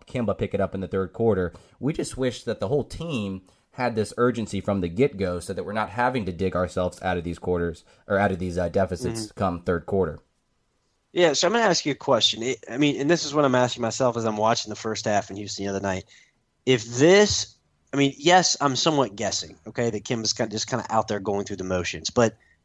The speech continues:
Speaker 2: he, he didn't look like a guy who's going a hundred percent. He kinda looked like a guy that said, "Look, I'm without Zeller. I'm without my partner in crime, Nick Batum. Like,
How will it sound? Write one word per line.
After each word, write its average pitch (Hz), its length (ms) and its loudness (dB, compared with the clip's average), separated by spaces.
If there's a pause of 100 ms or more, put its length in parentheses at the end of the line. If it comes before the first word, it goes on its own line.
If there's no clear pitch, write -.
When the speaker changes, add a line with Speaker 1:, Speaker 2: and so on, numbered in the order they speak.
(220)
Speaker 2:
he, 160 240 -8
he 143 100 -6
didn't 139 340 2
look 120 140 0
like 110 160 -2
a 107 60 -6
guy 104 240 2
who's 101 140 -8
going 104 260 0
a 95 40 0
hundred 101 220 -2
percent. 95 480 0 (100)
He 127 60 -14
kinda 175 260 2
looked 147 200 4
like 123 120 4
a 120 60 -2
guy 113 200 4
that 104 60 0
said, 107 160 -2
"Look, 92 360 -4 (160)
I'm 110 100 0
without 135 340 6
Zeller. 87 380 -6 (380)
I'm 107 100 -6
without 123 640 4
my 120 100 -2
partner 113 320 -2
in 110 60 -8
crime, 113 240 -2
Nick 107 140 -6
Batum. 104 360 -6
Like, 104 200 -4